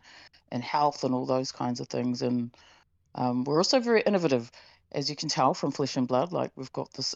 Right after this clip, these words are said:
amazing game that's come out of our tiny little country, seven years in the making, and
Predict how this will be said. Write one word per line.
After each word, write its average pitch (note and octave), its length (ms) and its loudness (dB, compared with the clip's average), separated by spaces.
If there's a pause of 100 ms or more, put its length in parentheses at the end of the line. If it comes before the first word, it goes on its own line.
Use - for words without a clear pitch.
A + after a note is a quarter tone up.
amazing C3+ 600 2
game B2 380 0
that's D3 200 -4
come B2+ 160 0
out B2 100 2
of B2 100 0
our B2 100 4
tiny C#3 280 2
little B2+ 220 0
country, C3+ 460 -2
seven C3+ 280 -2
years B2+ 220 0
in B2 80 0
the A#2+ 60 0
making, C#3+ 480 -2 (600)
and C3+ 480 4